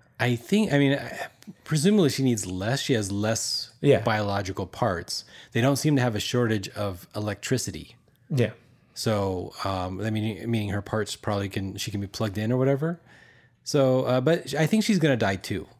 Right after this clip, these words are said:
Speaker 2: Yeah.
Speaker 1: I, I don't think she's gonna
Speaker 2: Yeah.
Speaker 1: live, but yeah.
Speaker 2: So you about to see Tony Stark die,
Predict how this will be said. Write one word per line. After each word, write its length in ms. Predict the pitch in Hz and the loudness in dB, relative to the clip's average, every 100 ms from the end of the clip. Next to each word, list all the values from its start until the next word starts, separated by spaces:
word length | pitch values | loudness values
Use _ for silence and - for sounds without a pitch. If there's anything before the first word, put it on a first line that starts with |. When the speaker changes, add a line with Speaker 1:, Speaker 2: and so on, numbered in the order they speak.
| _ - | _ 0
Speaker 2:
Yeah. 180 | 143 | 2
Speaker 1:
I, 200 | 107 143 | 4 2
I 100 | 170 | 4
don't 120 | 175 151 | 4 4
think 140 | 143 | 2
she's 180 | 147 117 | 2 2
gonna 180 | 120 113 | 4 2
Speaker 2:
Yeah. 80 | 101 | 2
Speaker 1:
live, 600 | 117 117 98 101 - 101 - | 0 0 0 -4 -12 -16 -6
but 240 | 113 98 - - _ _ - | -2 -2 -4 -14 _ _ -8
yeah. 120 | 98 - - _ _ | -8 -8 -20 _ _
Speaker 2:
So 840 | - 170 151 143 135 127 127 131 - - - | 2 8 10 10 8 6 4 0 -4 -16 -18
you 260 | 127 117 123 | -4 0 2
about 300 | 120 127 123 | 4 2 2
to 60 | 131 | -4
see 300 | - 156 156 | -2 -2 0
Tony 240 | 165 196 | 0 -2
Stark 280 | 190 269 - | 0 -4 -2
die, 220 | 113 101 | -2 -2